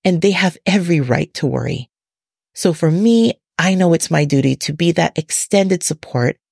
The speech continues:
that the parents will know and trust to take care of their child. So the fifth and last thing is to assume we understand their situation. I know today's episode was a bit of a heavy one, but I hope it helps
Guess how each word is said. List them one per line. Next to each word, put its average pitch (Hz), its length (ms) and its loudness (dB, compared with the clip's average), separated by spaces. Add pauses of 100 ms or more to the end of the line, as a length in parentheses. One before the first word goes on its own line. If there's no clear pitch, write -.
(160)
that - 140 -2
the - 60 -6
parents 196 500 0
will 180 120 2
know 160 480 2
and 147 140 -2
trust 214 580 0 (260)
to 202 100 -2
take 208 320 0
care 143 400 0
of 147 180 -4
their 123 180 2
child. - 480 -6 (800)
So - 140 -2
the 151 120 0
fifth - 400 -2
and 156 180 0
last 139 320 0
thing 131 320 -2 (240)
is 165 160 2
to - 120 0
assume 185 440 0
we 170 180 -2
understand 131 760 0
their 139 120 -2
situation. 123 760 -4 (640)
I 165 160 0
know 190 200 -2
today's 180 500 0
episode 151 520 2
was 202 340 2
a 220 120 2
bit 240 440 0
of 202 140 0
a 196 60 2
heavy 147 340 0
one, 131 340 -4 (320)
but 180 140 0
I 196 80 -2
hope 240 340 0
it - 120 -2
helps - 440 -2